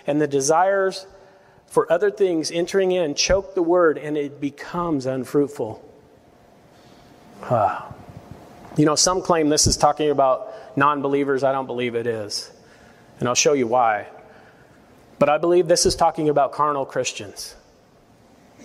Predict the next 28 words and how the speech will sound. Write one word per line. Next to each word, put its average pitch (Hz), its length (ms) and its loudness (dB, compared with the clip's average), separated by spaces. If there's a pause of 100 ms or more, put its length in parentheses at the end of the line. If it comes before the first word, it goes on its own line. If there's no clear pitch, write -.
(300)
And 131 100 0
it's 139 140 2
a 143 60 4
huge 165 260 2
warning 131 320 0
for 117 180 -4
us. - 380 -10 (1400)
It's 147 140 2
a 165 40 4
huge 180 260 4
warning 190 280 2
for 156 160 4
every 185 200 2
Christian 185 400 0
who 147 120 0
thinks 170 240 0
they 170 100 4
can 160 160 -2
live 156 140 0
halfway 160 340 4
in 151 80 0
the 147 80 0
world 156 300 2
and 120 100 -8
halfway 147 320 0
in 143 80 0
the 135 60 -4
church, 127 420 -4